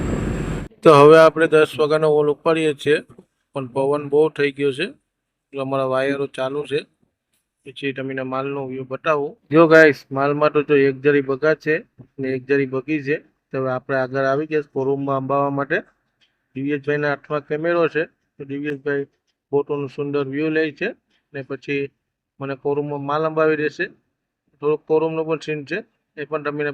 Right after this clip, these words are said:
બતાવી દઈશ. જો આવી રીતે માલ આવ્યો છે ભાઈ. ચાલો ભાઈઓ, આમાં બગા લાખી દીધા હતા આપણે.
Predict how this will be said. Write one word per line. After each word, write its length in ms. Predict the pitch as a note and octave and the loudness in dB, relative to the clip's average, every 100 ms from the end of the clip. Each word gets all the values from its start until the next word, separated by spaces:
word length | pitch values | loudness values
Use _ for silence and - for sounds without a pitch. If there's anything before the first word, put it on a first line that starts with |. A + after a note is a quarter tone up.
| C#3+ | -6
બતાવી 380 | - E3 D#3 D3 | -2 0 0 -2
દઈશ. 180 | D3+ - _ _ - _ _ - | -6 -10 _ _ -20 _ _ -6
જો 40 | C3+ | -4
આવી 160 | C#3 C#3 | -2 -2
રીતે 160 | C3+ C#3+ | -4 -8
માલ 260 | C3+ C3+ | -6 -6
આવ્યો 300 | C3+ C#3+ E3+ - | -4 -2 -2 -2
છે 80 | D3 | -2
ભાઈ. 220 | C#3 G3+ - _ _ _ _ - F#3 - | -4 -6 -12 _ _ _ _ -4 0 6
ચાલો 180 | F#3+ A#3 A3+ | 6 6 6
ભાઈઓ, 220 | A#3+ B3 B3 B3 A#3+ | 6 6 6 6 6
આમાં 220 | A3+ A3+ | 2 -2
બગા 260 | G3+ A#3 G#3 | -2 -2 -2
લાખી 220 | F3+ A3+ | -2 -4
દીધા 180 | B3+ A#3+ | -2 -2
હતા 140 | A3 G3+ | -2 -2
આપણે. 200 | A3 | -2